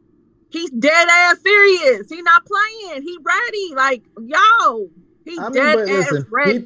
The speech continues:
Speaker 2: people have, people have been ready. People have thought they've been ready. People have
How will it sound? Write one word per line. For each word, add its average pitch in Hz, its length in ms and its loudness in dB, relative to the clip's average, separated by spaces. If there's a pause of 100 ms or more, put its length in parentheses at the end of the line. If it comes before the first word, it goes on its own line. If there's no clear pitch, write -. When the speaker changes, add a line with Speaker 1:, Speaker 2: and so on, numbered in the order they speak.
(120)
Speaker 2:
people 233 200 0
have, 180 340 -6
people 170 280 -4
have 139 300 -8
been 160 260 -4
ready. 160 440 -2 (680)
People 151 200 -4
have 131 180 -6
thought 147 260 -4
they've 151 200 -2
been 147 180 -4
ready. 147 340 -2
People 160 320 -4
have 123 400 -10